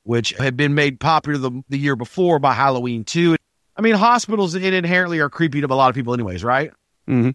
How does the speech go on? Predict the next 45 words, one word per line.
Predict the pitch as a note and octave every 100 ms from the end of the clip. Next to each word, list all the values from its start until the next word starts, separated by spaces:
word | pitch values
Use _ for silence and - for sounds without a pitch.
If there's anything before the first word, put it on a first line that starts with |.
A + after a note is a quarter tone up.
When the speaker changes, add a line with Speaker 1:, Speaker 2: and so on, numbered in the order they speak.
| - -
Speaker 2:
Yeah. | F#2+ - _ _ -
Speaker 1:
So | G3 F#3+ F3+ - - -
the | E3+
best | D#3 B3+ C4+
thing | C4 A#3+
I | G#3
can | F#3
say | - F3+
about | D#3+ D#3 D#3 A2+
this | D3+ D3+
movie | E3 F3+ F#3 G#3 - _ _ -
is | E3 D#3 C#3+ - _ -
the | C#3+ E3+
misogynistic, | D#3+ - G3+ A3+ G#3+ G#3+ F#3 G#3
sexist | - G3 G3 G3+ F3+
serial | - F3 F#3+ G3+
killer | G#3+ G#3 G3
that's | D#3 -
stalking | - E3+ F3+ G3+ F#3 F3 -
the, | D3+ D3
the | C3+
feminist | E3+ F3 F3 D3
activist | D#3+ E3+ G3+ - _ _ -
is | G#3+
played | - A3+ G3
by | F#3
Michael | F3 E3+ D#3
Ironside. | C#3 A#2+ F#2+ F#2+ C#2+ B1 _ _
We | C#3 F3+
have | E3+
Speaker 2:
Well, | G3+
Speaker 1:
said | G#3+
Speaker 2:
there | G3+
you | G#3
Speaker 1:
before, | F3+ E3
Speaker 2:
go. | D#3
Speaker 1:
any | G3
movie | G#3+ G3+ F#3+ G3
that | F#3 F3+
makes | F3 F3+ E3
Michael | F#3+ G3 F#3
Ironside | F3+ F3+ E3 E3+ E3+
a | D3+
bad | E3+ D#3+ B2+
guy | B2 G#2 G2+